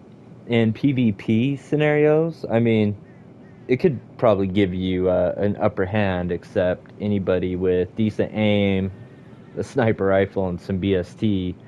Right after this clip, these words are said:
can end that for you pretty quickly by shooting you in the head. So, I mean, they can lay into your body. It'll take a little bit longer, but, uh, headshots will end that pretty quickly for you.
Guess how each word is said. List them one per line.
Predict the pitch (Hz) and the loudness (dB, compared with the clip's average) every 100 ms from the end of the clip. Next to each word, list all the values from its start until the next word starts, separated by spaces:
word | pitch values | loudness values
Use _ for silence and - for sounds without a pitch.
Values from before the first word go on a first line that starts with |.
| - - - | -20 -20 -16
can | - 104 90 90 - | -2 0 0 -2 -2
end | 123 107 | 2 2
that | 90 - | 0 -2
for | 95 90 | -2 0
you | 87 | -4
pretty | - 98 87 | -4 -4 -2
quickly | 107 92 - 87 | -2 -2 -4 -4
by | 87 87 87 | -2 -2 -4
shooting | - 101 - | -4 -6 -4
you | 92 87 | -6 -6
in | 85 | -6
the | - | -2
head. | 95 87 85 - - - - - - - | -2 -2 -8 -18 -20 -20 -20 -20 -20 -6
So, | 98 92 85 85 - - - - - - | 0 0 0 -6 -10 -18 -20 -20 -14 -6
I | |
mean, | 98 92 | -2 -2
they | |
can | 92 98 | -2 -2
lay | 95 92 | 0 -2
into | 90 | -2
your | 90 87 | -4 0
body. | 101 101 98 | 2 2 2
It'll | 92 92 | -2 -4
take | - 101 87 | -4 -4 -2
a | |
little | 95 92 | -4 -4
bit | 92 58 | -6 -2
longer, | 98 95 95 92 | 0 0 0 -2
but, | 90 90 87 | -2 -4 -4
uh, | 87 95 | -4 -2
headshots | 110 104 - 101 90 - | 0 0 0 0 0 -4
will | 85 | -8
end | 92 90 | -4 -4
that | 90 - | -2 -4
pretty | - 95 | -6 -8
quickly | - 95 - 87 | -4 -6 -4 -8
for | - 90 87 | -4 -4 -2
you. | 87 | -6